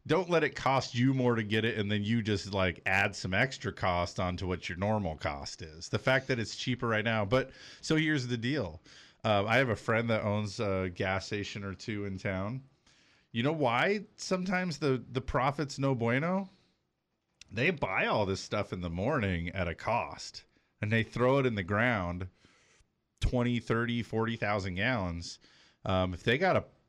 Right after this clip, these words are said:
pump it out tomorrow at ten cents less a gallon, there's kind of a little, you <laughs> know, a little loss occurred in there. And usually the people that bring it out and dump it into the ground to fill you up aren't gonna float you on what you hope to be able to sell it for tomorrow.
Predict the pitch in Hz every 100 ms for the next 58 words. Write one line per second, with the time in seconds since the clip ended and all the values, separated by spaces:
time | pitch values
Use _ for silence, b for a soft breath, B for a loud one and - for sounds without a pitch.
0 | _ 127 120 123 117 110 - 104 95 110
1 | 165 110 87 87 92 - 113 117 - 110
2 | - 107 98 - 78 87 107 147 71 73
3 | 82 - B B B B - 107 113 101
4 | - 127 113 104 113 113 107 101 98 -
5 | _ - 127 - 87 - 120 117 - 113
6 | 127 104 98 110 180 - - 92 - 92
7 | 87 85 82 82 80 80 B B B B
8 | 104 101 101 101 98 B B B B 107
9 | 110 190 269 123 117 104 98 98 98 -
10 | 107 101 131 139 127 107 104 101 92 123
11 | 131 131 117 123 127 107 101 110 113 120
12 | 117 107 98 90 92 135 120 98 - 123
13 | 113 107 123 113 113 117 - 107 101 -
14 | 120 135 139 117 95 92 98 - 95 113
15 | 135 - 101 92 85 87 - 90 82 -
16 | 90 80 104 101 76 76